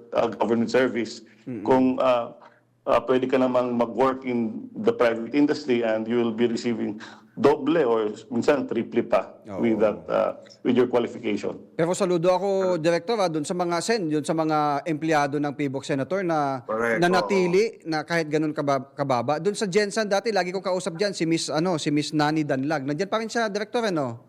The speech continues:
Speaker 1: Yes, ah, nandun
Speaker 2: Nandiyan
Speaker 1: pa
Speaker 2: pa
Speaker 1: rin
Speaker 2: rin
Speaker 1: siya.
Speaker 2: siya, oo. Talagang, ah, saludo
Speaker 3: Pero,
Speaker 2: tayo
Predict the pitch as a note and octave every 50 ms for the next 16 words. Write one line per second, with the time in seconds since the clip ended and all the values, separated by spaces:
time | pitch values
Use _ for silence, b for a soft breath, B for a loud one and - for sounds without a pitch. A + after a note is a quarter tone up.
0 | _ _ _ _ _ _ _ _ _ _ _ _ _ _ _ _ _ - D3 D#3
1 | D3+ - D3 D3 C3+ B2+ A#2+ A#2+ B2 B2 - - F#3 G#3+ A3+ G3+ G3+ G3+ G3 -
2 | G#3 G3 F3 D#3 C#3 C3 D3+ D#3+ D3+ C#3+ C3 - E3 E3+ F#3 F3+ G3 F#3 F3 B
3 | B B B B B B - - - - - G3 G3 G3+ - - - G3 F#3 F#3+
4 | G3+